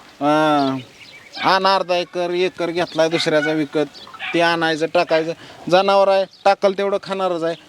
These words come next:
पण त्यांना बी लिमिटमध्ये जेवढं पाहिजे तेवढंच दिलं पाहिजे.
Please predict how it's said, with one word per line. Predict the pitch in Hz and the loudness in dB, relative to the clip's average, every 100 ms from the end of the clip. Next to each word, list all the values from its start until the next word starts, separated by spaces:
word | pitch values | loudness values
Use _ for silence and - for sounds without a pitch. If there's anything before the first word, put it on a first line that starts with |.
| - | -6
पण | 180 | -4
त्यांना | 170 185 185 185 | 0 2 4 2
बी | 190 190 | 2 -2
लिमिटमध्ये | 185 185 170 170 165 170 | 0 -2 -2 -4 -2 2
जेवढं | 175 185 214 | 4 4 2
पाहिजे | 226 220 226 | 2 0 0
तेवढंच | 220 220 214 | 2 2 2
दिलं | 190 156 | 0 -2
पाहिजे. | 123 107 95 92 - | -2 -4 -6 -16 -20